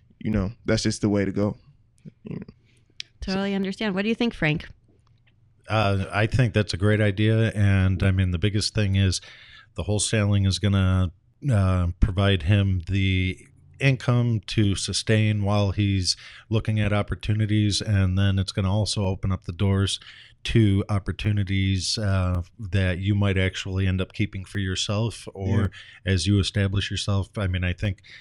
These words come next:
Speaker 3: ran into you at all the different meetups around town. And I mean, that's the biggest thing, getting out there, listening to everybody, l-, seeing what's good, bad, what fits for you, uh, maybe something you're not even gonna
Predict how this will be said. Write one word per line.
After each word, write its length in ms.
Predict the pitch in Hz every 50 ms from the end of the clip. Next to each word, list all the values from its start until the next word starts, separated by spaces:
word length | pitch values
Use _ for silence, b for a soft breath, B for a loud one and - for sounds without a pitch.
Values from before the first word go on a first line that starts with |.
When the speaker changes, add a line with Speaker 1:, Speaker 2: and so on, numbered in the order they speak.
| B B B B B B B _ _ -
Speaker 3:
ran 380 | 202 180 107 110 120 110 110 113
into 300 | 113 110 92 - - 113
you 580 | 110 110 110 110 107 107 107 107 101 95 92 -
at 380 | 107 104 104 98 95 90 -
all 180 | - 95 107 107
the 80 | 98 98
different 380 | 104 107 98 - 107 98 90
meetups 380 | 107 107 107 107 101 - - -
around 340 | 107 104 104 101 98 95 -
town. 420 | - 113 107 110 110 110 113 113
And 500 | 113 - 104 101 101 95 95 95 92 92
I 60 | 92 92
mean, 120 | 90 90
that's 220 | 98 101 95 -
the 80 | 95 95
biggest 380 | 90 107 101 92 98 - - -
thing, 300 | 113 107 101 98 101 95 B B B B B B B -
getting 240 | - 107 107 101 101
out 180 | 104 107 104 -
there, 160 | 104 101 98
listening 460 | 90 101 104 - - 104 104 104 104
to 60 | 104
everybody, 520 | 104 101 98 104 98 98 101 104 101 104 104
l-, 180 | 98 95 95 -
seeing 400 | - - - 113 107 104 104 101 101
what's 200 | 98 87 - -
good, 340 | - 110 107 104 95 90
bad, 340 | - 101 95 98 104 104 95
what 220 | 92 101 98 - -
fits 240 | - 110 92 -
for 140 | - - 107
you, 520 | 98 95 101 107 107 104 107 104 104 107 101
uh, 240 | 98 95 95 95 92 90
maybe 260 | 92 104 104 98 101
something 440 | 92 - - 104 - - 101 98 98
you're 80 | 98 98
not 160 | 98 98 95
even 140 | 95 92 92
gonna 160 | 95 98 95